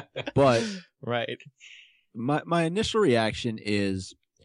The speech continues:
Speaker 1: and, and obviously a lot of people, uh, in, in terms of the responses I've seen, have questioned three movies. Well, no, it could be more. I, I think that, yes, it can be more, but it all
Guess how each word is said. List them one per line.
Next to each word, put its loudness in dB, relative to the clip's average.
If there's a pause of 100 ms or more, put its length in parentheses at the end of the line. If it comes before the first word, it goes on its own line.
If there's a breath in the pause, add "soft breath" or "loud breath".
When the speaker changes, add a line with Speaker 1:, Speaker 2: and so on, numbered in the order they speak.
(520)
Speaker 1:
and, -2
and -2
obviously 2
a -2
lot 2
of -2
people, -2 (120)
uh, -4
in, -6
in -4
terms 2
of 2
the 0
responses 2
I've -4
seen, -8 (480 soft breath)
have -2
questioned -4
three 2
movies. 2
Well, 2
no, 2
it -4
could -8
be -4
more. 2 (480 soft breath)
I, -8 (120)
I 0
think -4
that, 2 (640)
yes, 2
it -6
can 2
be 6
more, 2
but 2
it 0
all 2